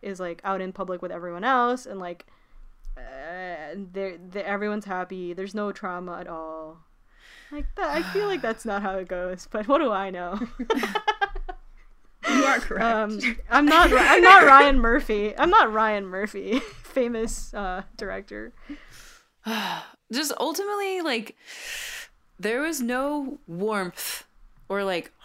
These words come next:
Speaker 2: heartwarming anything to this movie. Like, it, I didn't feel anything towards the characters. The most I felt was when Alyssa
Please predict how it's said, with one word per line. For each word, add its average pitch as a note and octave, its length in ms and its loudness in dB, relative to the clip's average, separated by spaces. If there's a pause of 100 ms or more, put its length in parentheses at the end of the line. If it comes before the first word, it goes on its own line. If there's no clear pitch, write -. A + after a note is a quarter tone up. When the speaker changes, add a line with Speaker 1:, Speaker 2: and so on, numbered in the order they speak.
(140)
Speaker 2:
heartwarming F3+ 800 -4
anything D#3 520 -6
to E3 120 -16
this D#3+ 220 -8
movie. D3+ 280 -6
Like, D3+ 240 -8
it, - 240 -10 (140)
I F#3+ 140 -4
didn't A3+ 340 -8
feel B3+ 640 -6
anything D#3+ 800 -6 (260)
towards A3 360 -6
the F#3+ 60 -8
characters. E3+ 920 -6
The G3 160 -6
most G#3 320 -4
I C4 120 -4
felt G#3 280 -4
was F3+ 160 -6
when E3+ 420 -4 (120)
Alyssa E3 760 -4